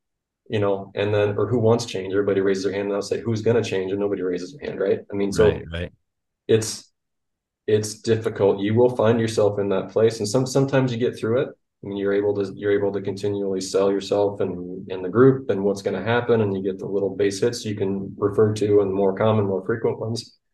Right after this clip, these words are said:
Speaker 1: But man, there's sometimes where it's just, you're under, you're under pressure, and it, it, it just doesn't always go as planned. But
Speaker 2: Mm-hmm.
Speaker 1: you gotta be
Speaker 2: But
Speaker 1: ready for
Speaker 2: I'm,
Speaker 1: that as a leader.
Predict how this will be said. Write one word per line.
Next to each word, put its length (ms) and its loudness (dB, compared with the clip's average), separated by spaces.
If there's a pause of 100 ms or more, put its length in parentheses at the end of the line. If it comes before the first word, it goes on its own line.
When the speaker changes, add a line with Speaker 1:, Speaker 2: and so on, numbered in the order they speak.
(680)
Speaker 1:
But 120 2
man, 160 8
there's 140 6
sometimes 380 4
where 180 4
it's 160 -2
just, 340 -2
you're 200 -4
under, 600 -2 (1600)
you're 140 -10
under 160 -6
pressure, 400 -4
and 120 -8
it, 100 -8
it, 220 -8
it 120 -4
just 200 -6
doesn't 240 -2
always 200 -2
go 180 2
as 100 -2
planned. 440 -2
But 320 -2 (580)
Speaker 2:
Mm-hmm. 140 -8
Speaker 1:
you 340 -20
gotta 160 2
be 60 4
Speaker 2:
But 180 8
Speaker 1:
ready 60 2
for 80 -4
Speaker 2:
I'm, 120 4
Speaker 1:
that 80 -4
as 100 -10
a 40 -8
leader. 300 -8